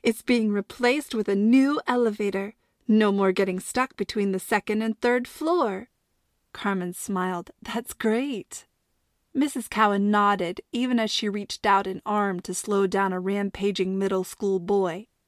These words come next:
"But about getting you upstairs. The service elevator in the kitchen was repaired last summer. Mister Dawkins said you might as well use it until the main elevator is ready." Missus Cowan fluttered through a stack of papers in her hand.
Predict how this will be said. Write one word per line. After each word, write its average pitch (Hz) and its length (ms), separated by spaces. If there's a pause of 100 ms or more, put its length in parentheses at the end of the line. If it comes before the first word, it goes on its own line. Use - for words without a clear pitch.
(440)
"But 202 100
about 214 340
getting 214 280
you 202 140
upstairs. - 720 (340)
The 202 80
service 294 460
elevator 190 400
in 208 100
the 208 80
kitchen 185 460
was 185 180
repaired 185 480
last 185 400
summer. 170 440 (400)
Mister 208 280
Dawkins 202 440
said 214 220
you 208 80
might 196 340
as 311 160
well 247 200
use 233 300
it 151 120
until 185 300
the 180 120
main 196 460
elevator 202 480
is 180 220
ready." 214 420 (640)
Missus 240 260
Cowan 190 380
fluttered 185 480
through 180 160
a 180 40
stack 196 380
of - 160
papers 175 480
in 170 100
her 170 120
hand. 185 500